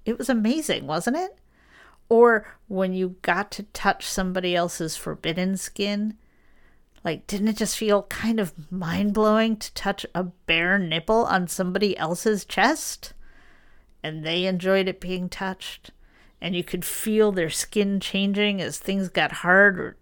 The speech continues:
goose pimply? Is that not sexual?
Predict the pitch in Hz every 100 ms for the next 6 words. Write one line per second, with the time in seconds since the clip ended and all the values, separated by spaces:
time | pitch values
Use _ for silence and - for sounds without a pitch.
0 | _ _ - - 233 - 220 214 240 240
1 | 254 - - - - _ _ _ _ _
2 | _ 180 170 208 233 233 247 - 196 -
3 | 302 339 370